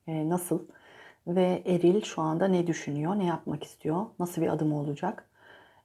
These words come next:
Ee, her şeyi geride bırakacak mı? Ee, dönecek mi, gelecek mi? Bununla ilgili bir açıklama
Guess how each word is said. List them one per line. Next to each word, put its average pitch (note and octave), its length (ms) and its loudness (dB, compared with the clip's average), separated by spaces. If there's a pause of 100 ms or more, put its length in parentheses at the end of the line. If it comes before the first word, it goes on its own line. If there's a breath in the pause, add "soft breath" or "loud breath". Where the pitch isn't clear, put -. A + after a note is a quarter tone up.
(140)
Ee, E3+ 500 -2
her G3+ 140 2
şeyi F3 220 4
geride F3 380 4
bırakacak F3 520 -4
mı? E3 220 -2 (280)
Ee, - 20 -8
dönecek E3 680 0
mi, D#3+ 100 -2
gelecek D#3+ 460 0
mi? A#3+ 220 -2
Bununla G3+ 200 2
ilgili F#3+ 260 0
bir A#3+ 120 2
açıklama - 380 -6